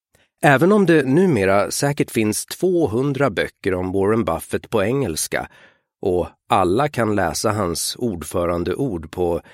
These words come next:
W W W punkt berkshire hathaway punkt com, finns det ett behov av att väcka uppmärksamhet för hans gärningar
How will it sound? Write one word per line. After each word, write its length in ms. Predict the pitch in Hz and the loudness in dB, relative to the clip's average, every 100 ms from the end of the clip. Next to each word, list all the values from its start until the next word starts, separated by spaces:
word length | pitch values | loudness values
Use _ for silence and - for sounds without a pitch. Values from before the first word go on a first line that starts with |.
| - - | -20 -18
W 200 | 98 110 | 0 0
W 160 | 104 104 | 2 2
W 300 | 135 135 127 - | 4 2 0 -2
punkt 280 | 110 92 | -2 -2
berkshire 600 | 92 120 120 - - 107 | 0 2 2 -2 0 0
hathaway 760 | 90 107 98 98 95 95 90 82 | 2 -2 -2 -2 0 0 0 -2
punkt 340 | - 92 85 | -4 -4 -4
com, 400 | - 101 85 64 - _ _ _ _ _ _ - | -8 -6 -6 -8 -14 _ _ _ _ _ _ -8
finns 260 | 196 143 - | -2 -2 0
det 100 | 180 | -2
ett 100 | 170 | 0
behov 500 | 180 117 110 151 113 | -2 0 0 0 0
av 140 | 107 | 2
att 140 | 107 170 | 0 0
väcka 240 | 147 110 | -2 0
uppmärksamhet 1040 | 117 170 98 90 - 90 90 131 120 85 - | -2 -4 -4 -6 -4 -4 -2 -2 -2 -6 -4
för 120 | 117 | -2
hans 300 | 98 87 - | -2 -4 -2
gärningar 720 | 117 110 78 87 101 98 | -2 0 -2 -2 0 0